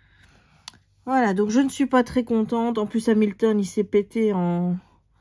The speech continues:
enfin, il s'est, il a été spété contre son teammate, hein. Et c'est de sa faute. Voilà, j'ai, j'ai même pas cherché d'excuses. Quand j'ai vu les images, j'ai dit, c'est de sa faute. <coughs> Ça sert à rien de, de dire, oui,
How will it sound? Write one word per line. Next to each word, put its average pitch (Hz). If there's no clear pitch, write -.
enfin, 180
il 175
s'est, 180
il 190
a 190
été 190
spété 208
contre 190
son 180
teammate, 185
hein. 262
Et 226
c'est 269
de -
sa 294
faute. 269
Voilà, 214
j'ai, 202
j'ai 196
même 233
pas 240
cherché 240
d'excuses. 277
Quand 220
j'ai 208
vu 220
les 208
images, 220
j'ai 196
dit, 220
c'est 220
de -
sa 196
faute. -
<coughs> -
Ça -
sert 233
à 208
rien 233
de, 185
de 208
dire, 240
oui, 359